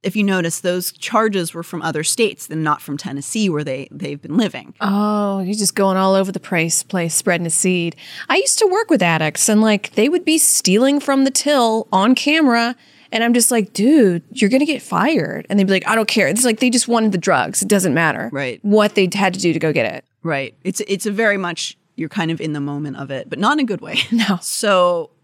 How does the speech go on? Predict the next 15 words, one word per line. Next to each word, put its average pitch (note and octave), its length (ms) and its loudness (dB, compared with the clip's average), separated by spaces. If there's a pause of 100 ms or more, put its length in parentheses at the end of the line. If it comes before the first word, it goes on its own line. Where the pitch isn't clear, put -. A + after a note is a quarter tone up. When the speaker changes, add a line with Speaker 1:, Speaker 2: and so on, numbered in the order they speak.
(260)
Speaker 1:
these A3 260 -4
charges, C#4 420 0
it's G3+ 200 -10
because C#4+ 680 -4 (220)
though A3 160 2
his A3 200 -2
family, A3 840 -2
the F#3+ 100 -2
Wells, F3+ 640 0
with F3+ 80 -8
Summer E3+ 380 -6
and F3 140 -6
the, D#3+ 180 -12
her E3 180 -12
brothers, E3 640 -6